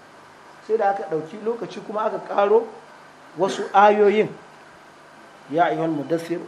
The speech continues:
قم فأنذر وربك فكبر وثيابك فطهر والرجز فاهجر ولا تمنن تستكثر ولربك فاصبر." Haka za ka ga mataki bayan mataki. In mutum bai bi wannan matakin ba, a hadda Qur'ani, a karatunsa, haka zai ɗebi shekaru yana yi,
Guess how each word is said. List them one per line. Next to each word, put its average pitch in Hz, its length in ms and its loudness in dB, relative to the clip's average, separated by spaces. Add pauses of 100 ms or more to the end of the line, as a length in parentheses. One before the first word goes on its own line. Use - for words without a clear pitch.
(120)
قم 170 100 -2
فأنذر 139 520 -8
وربك 165 360 0 (140)
فكبر 170 420 -8
وثيابك 170 400 0
فطهر 165 480 -10
والرجز 170 380 -4
فاهجر 180 320 -4
ولا 165 200 0
تمنن 190 320 -6 (360)
تستكثر 143 480 -8
ولربك 190 480 0
فاصبر." - 380 -10 (260)
Haka 202 240 -2
za 196 80 6
ka 185 100 6
ga 165 140 0 (340)
mataki 190 540 -2
bayan 160 280 -4
mataki. 139 440 -12 (840)
In 220 120 2
mutum 208 380 -2
bai 151 100 0
bi 143 100 -8
wannan 190 320 0
matakin 170 540 -2
ba, 185 180 2 (400)
a 139 60 -14
hadda 185 320 -2
Qur'ani, 220 640 2 (260)
a 156 80 -4
karatunsa, 180 680 -2 (240)
haka 208 240 -2
zai 185 160 0
ɗebi 160 220 -6
shekaru 175 600 -4
yana 220 300 2
yi, 240 200 0